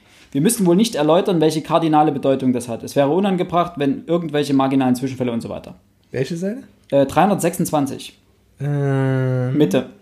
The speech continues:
Speaker 2: ja, ja, ich seh's.
Speaker 1: Genau. Also hier geht's, oh, da geht's um Transhumanismus und,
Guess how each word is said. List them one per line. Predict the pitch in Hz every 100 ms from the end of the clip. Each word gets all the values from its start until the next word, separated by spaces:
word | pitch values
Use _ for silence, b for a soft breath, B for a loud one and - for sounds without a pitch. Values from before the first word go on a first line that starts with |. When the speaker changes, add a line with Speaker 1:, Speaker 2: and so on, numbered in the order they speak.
| _ -
Speaker 2:
ja, | 135 143
ja, | 139 127
ich | 120
seh's. | 113 107 - _
Speaker 1:
Genau. | - 135 - - b b b _
Also | 165 151
hier | 143 196
geht's, | 170 - - - _ _ - - - - _ - - - _ -
oh, | 160 151
da | 135
geht's | 135
um | 135
Transhumanismus | 123 151 139 147 143 147 156 160 156 143 - -
und, | - 139 135